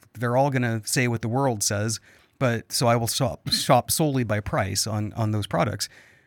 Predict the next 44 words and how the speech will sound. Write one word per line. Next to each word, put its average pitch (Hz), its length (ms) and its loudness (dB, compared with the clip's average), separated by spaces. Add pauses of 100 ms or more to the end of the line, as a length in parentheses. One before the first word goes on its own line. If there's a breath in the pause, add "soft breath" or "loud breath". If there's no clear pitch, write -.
(140)
But - 140 0
then 147 480 -2
when 143 260 -2
there's 127 220 -2
an 123 60 -2
organization 135 680 2
that 107 160 -4 (380)
positions 131 560 0
itself 110 380 -2
as 104 240 -4
if 139 200 -2
it 110 80 -4
is 107 200 -6
with 143 300 -8
you 107 300 -4 (260 soft breath)
on 110 220 -2
matters 117 480 -2
that 107 180 -4
are 101 300 -4
not 196 180 -2
just 107 180 -8
secular, 113 320 -8
but 113 120 -6
on 107 260 -6
spiritual - 460 -6
matters, 104 280 -2
when 113 80 -4
they 107 60 -6
position - 400 -4
themselves 107 360 -4
that 107 160 -2
way, 110 200 -2 (400 loud breath)
then 151 120 2
it 190 100 0
is. 135 200 2
It's 110 140 -4
a 127 40 -2
betrayal 127 520 0
when 110 120 -2
it - 80 -8
turns 120 240 -2
out 110 280 0 (320 soft breath)
they 131 280 2
also 127 460 2